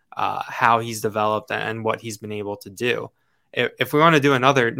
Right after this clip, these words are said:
<laughs> number eleven comparison to the, to the guy with the Cowboys right now, uh, Manny Diaz talking about how to get Abdul Carter after the quarterback, you know, having unique ways of it,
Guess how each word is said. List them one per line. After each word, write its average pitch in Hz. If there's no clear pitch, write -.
<laughs> 160
number 131
eleven 117
comparison 113
to 113
the, 110
to 120
the 117
guy 113
with 110
the -
Cowboys 113
right 104
now, 104
uh, 107
Manny 131
Diaz 123
talking 117
about 104
how 117
to -
get 113
Abdul 113
Carter 110
after 107
the 107
quarterback, 110
you 113
know, 104
having 113
unique 113
ways 139
of 110
it, 107